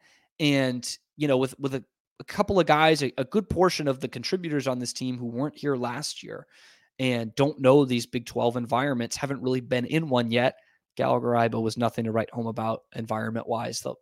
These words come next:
and Baylor's only Big twelve road game. And we know it's gonna be hopping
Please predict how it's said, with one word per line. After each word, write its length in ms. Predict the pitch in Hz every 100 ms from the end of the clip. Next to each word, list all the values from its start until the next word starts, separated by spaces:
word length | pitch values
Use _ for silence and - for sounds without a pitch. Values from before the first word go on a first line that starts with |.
| _
and 280 | 127 113 110 -
Baylor's 280 | 117 113 110
only 180 | 113 110
Big 160 | 117
twelve 220 | - 110
road 160 | 139 180
game. 240 | 131 117 - - - - _ _
And 480 | 143 139 131 123 117 120
we 140 | 160
know 180 | 170 175
it's 140 | 151
gonna 140 | - 139
be 100 | 127
hopping 500 | 131 135 123 120